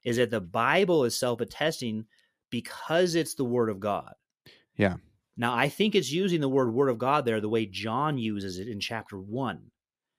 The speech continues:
Speaker 1: The Bible is not the only word of God. There's also the eternal word of God, the Son of God.
Speaker 2: Yeah.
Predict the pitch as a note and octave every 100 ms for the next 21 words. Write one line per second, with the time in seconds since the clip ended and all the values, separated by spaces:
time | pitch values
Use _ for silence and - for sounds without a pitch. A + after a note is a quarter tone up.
0 | _ _ _ _ A#2+ G2 B2+ C#3+ G3 F3
1 | D3 A#2+ B2+ D3 G#3 C#3 - C3 D3+ D#3+
2 | C#3+ A#2 A2 G2 G2+ F#2 F#2 A2 C3 C#3
3 | C3 B2 B2+ A2 - - - B2 C#3 D3+
4 | E3 - D3+ D#3 D#3 F3 F#3+ C3 - A2+
5 | A#2+ C3+ D3 F#3 A3 F#2+